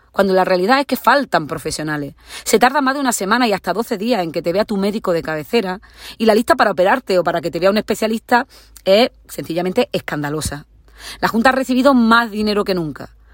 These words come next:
Pasados los peores momentos del covid, ¿cuál es la excusa ahora? ¿Por qué sigue sin funcionar la sanidad pública? ¿Por qué no hay neurólogos en Jaén? ¿Por qué te derivan a otras provincias o te derivan a clínicas privadas? ¿Por qué no se acaba el hospital de Cazorla?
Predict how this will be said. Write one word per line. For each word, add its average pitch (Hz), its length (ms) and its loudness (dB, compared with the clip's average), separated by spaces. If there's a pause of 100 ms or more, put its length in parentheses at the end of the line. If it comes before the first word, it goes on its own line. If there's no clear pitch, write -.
(100)
Pasados 151 260 -2
los 175 100 2
peores 175 220 2
momentos 170 320 -2
del 170 140 -2
covid, 226 300 -2 (300)
¿cuál 185 200 0
es 180 80 2
la 180 80 0
excusa 170 340 -6
ahora? 202 340 -2 (320)
¿Por 196 160 -2
qué 254 120 2
sigue 240 260 2
sin 165 160 -6
funcionar 165 320 -4
la 160 100 -2
sanidad 160 320 -4
pública? 151 480 -12 (360)
¿Por - 160 0
qué 226 100 6
no 247 80 6
hay 262 80 6
neurólogos 175 640 2
en 156 60 -8
Jaén? 151 460 -12 (300)
¿Por 208 220 2
qué 247 400 4
te 233 120 2
derivan 220 300 2
a 202 40 -4
otras 190 180 -4
provincias 208 560 0
o 190 80 2
te - 80 -2
derivan 185 480 2 (340)
a 185 100 -4
clínicas 247 580 4
privadas? 160 500 -2 (400)
¿Por - 100 6
qué 254 100 4
no 262 80 4
se 254 100 2
acaba 262 300 0
el 196 60 -6
hospital 180 320 -4
de 170 100 -4
Cazorla? 160 520 -8